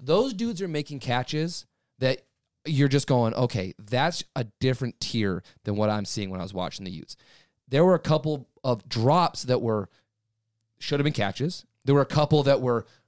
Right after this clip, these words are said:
"Okay, that would have been a hard catch to, to make. I'll give you that." But when your quarterback is struggling, you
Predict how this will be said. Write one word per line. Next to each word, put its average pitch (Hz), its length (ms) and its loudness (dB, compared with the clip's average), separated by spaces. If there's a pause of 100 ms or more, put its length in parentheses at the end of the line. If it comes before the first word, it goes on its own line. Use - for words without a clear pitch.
(200)
"Okay, 202 160 2
that 202 180 6
would 247 120 6
have 196 60 4
been 190 100 4
a 139 60 2
hard 151 420 0
catch - 320 -2
to, 123 120 -10 (140)
to 113 100 -2
make. 101 440 -8
I'll 123 120 -2
give 127 200 2
you 120 100 0
that." 98 200 -8 (520)
But 165 80 -4
when 170 160 0
your 160 80 -4
quarterback 175 640 -2
is 135 160 -8
struggling, 131 600 -2 (260)
you 127 140 -10